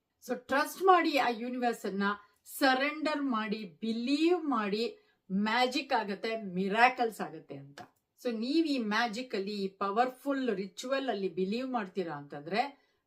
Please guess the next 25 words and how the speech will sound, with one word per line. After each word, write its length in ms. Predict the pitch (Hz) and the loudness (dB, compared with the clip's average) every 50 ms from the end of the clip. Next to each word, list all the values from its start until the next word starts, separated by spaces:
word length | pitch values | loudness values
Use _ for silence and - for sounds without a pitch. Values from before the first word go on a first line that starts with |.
| _ | _
ಕಾಮೆಂಟ್ 400 | - 226 233 254 285 339 339 - | 0 2 4 4 4 4 2 0
ಸೆಕ್ಷನ್ 320 | - 262 254 - 254 233 220 | 0 -2 -4 -4 -6 -6 -6
ಅಲ್ಲಿ 160 | 208 196 185 | -4 -4 -2
ಹಾಕಿ, 220 | 175 180 180 - - _ _ _ _ - - 190 220 254 | -4 -4 -6 -12 -20 _ _ _ _ 0 4 6 6 6
"I 200 | 269 269 233 220 | 6 2 0 0
let 280 | 220 240 247 - 208 | 2 0 0 -2 -4
go 480 | 190 214 202 214 240 247 247 - - 208 | -6 -4 0 0 0 0 0 -4 -6 -6
and 120 | 196 190 | -6 -6
trust 520 | 180 - - 294 320 339 339 - - 285 240 | -8 -6 0 4 4 4 4 2 -6 -2 0
the 240 | 247 226 202 196 | 0 0 0 -4
universe" 440 | 208 208 208 190 180 185 175 175 - | -8 -8 -8 -6 -6 -6 -6 -8 -12
ಅಂತ 160 | - - 151 170 | -18 -14 -14 -14
ಹಾಕಿ. 540 | 165 - 160 143 - - - 240 262 262 _ _ _ _ _ _ _ _ _ _ _ 196 | -12 -12 -14 -16 -14 -12 -12 -12 -12 -12 _ _ _ _ _ _ _ _ _ _ _ -4
ಇನ್ನು 380 | 208 226 240 262 302 330 359 | -4 -2 -2 -2 -2 -2 -2
ಮ್ಯಾಜಿಕಲ್ 840 | 339 269 196 185 185 196 208 220 240 240 - 269 262 - 254 240 226 | -2 -2 -2 0 0 2 4 4 2 2 0 -4 -6 -4 -2 -2 -2
ಆಗಿರುವಂತ 500 | 196 190 190 196 190 190 190 190 190 220 214 | -2 -2 -2 -2 -2 -2 -2 -4 -6 -8 -8
ಮ್ಯಾನಿಫೆಸ್ಟೇಷನ್ 1160 | 202 190 180 180 196 202 208 208 202 - 214 196 - - - 185 180 - - 190 185 180 180 | -6 -4 -2 -2 -2 -2 -4 -8 -10 -10 -12 -12 -12 -10 -10 -8 -8 -8 -10 -10 -10 -10 -10
ರಿಚುವಲ್ಸ್ 640 | 185 175 180 - - 208 196 202 208 202 - - 180 | -12 -12 -14 -14 -10 -6 -4 -4 -4 -6 -8 -8 -8
ಬರ್ತಾ 280 | 170 170 - - 185 | -8 -8 -4 -2 -2
ಇದೆ, 520 | 180 170 170 170 196 220 - - _ _ _ _ - | -2 -2 -2 -4 -4 -4 -4 -8 _ _ _ _ -8
ಅಲ್ಲಿ 200 | 170 190 214 240 | -4 -2 -2 -2
ತನಕ 300 | 254 254 269 254 247 262 269 269 302 330 339 - _ _ _ _ - | -2 -2 -4 -4 -4 -2 0 0 0 0 -4 -8 _ _ _ _ -4
ಲೆಟ್ 480 | 190 190 202 208 220 254 269 262 - | -2 -2 0 2 2 2 2 0 -2
ಗೋ 220 | 262 - 311 311 302 | -4 -2 -2 0 0
ಮಾಡಿ 500 | 285 269 233 220 214 208 240 254 269 | -2 -2 -2 -4 -4 -6 -6 -6 -8